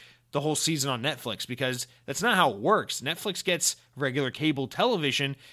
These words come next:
but they get it, like, when the episodes, when the season's been out for a few months, or is a year old, or it's a show that's already run its course and is in syndication at some point. So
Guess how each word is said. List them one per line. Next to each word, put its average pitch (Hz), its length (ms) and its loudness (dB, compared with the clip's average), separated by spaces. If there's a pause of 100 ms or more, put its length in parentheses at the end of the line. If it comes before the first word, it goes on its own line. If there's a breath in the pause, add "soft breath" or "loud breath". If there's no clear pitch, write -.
(220 loud breath)
but 156 160 0
they 160 100 2
get 220 220 4
it, 220 140 4
like, 165 220 4
when 139 340 -4
the 151 120 -2
episodes, 151 440 0 (100)
when 151 200 -4
the 147 40 0
season's 165 400 0
been 127 160 -2
out 120 140 0
for 123 100 -8
a 113 60 -8
few 123 180 -6
months, 107 320 -6
or 113 140 -4
is 117 120 -6
a 131 60 -4
year 135 240 0
old, 117 260 0
or 110 100 -6
it's - 100 -8
a 117 40 -6
show 143 240 2
that's 135 200 0
already 123 260 0 (320 loud breath)
run 143 220 2
its - 160 -4
course 139 360 0
and 127 60 -4
is 123 140 -4
in 120 80 -6
syndication 139 680 -2
at 107 140 -6
some 120 160 -6
point. 104 320 -10 (320 loud breath)
So 160 420 4